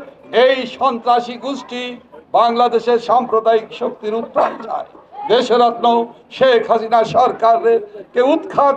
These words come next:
করে সন্ত্রাসীদের রাজত্ব কায়েম করতে চায়। সাম্প্রদায়িক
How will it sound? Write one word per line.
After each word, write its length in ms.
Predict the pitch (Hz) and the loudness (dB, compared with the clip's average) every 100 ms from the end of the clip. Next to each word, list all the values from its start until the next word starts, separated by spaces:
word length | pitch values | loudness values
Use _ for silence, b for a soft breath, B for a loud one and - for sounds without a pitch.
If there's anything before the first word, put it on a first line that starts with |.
| 277 | 2
করে 360 | 277 294 302 294 - - - | 4 4 4 0 -6 -20 -12
সন্ত্রাসীদের 840 | - 277 311 277 277 285 285 269 | 0 0 2 2 0 0 2 4
রাজত্ব 580 | 262 269 302 302 285 254 | 4 4 2 0 -2 0
কায়েম 300 | 247 240 226 | 2 0 -2
করতে 300 | 220 226 - | -6 -8 -8
চায়। 380 | 220 208 196 160 - b b - | -10 -6 -6 -6 -14 b b -2
সাম্প্রদায়িক 680 | 294 294 285 277 277 285 | 0 2 2 4 2 0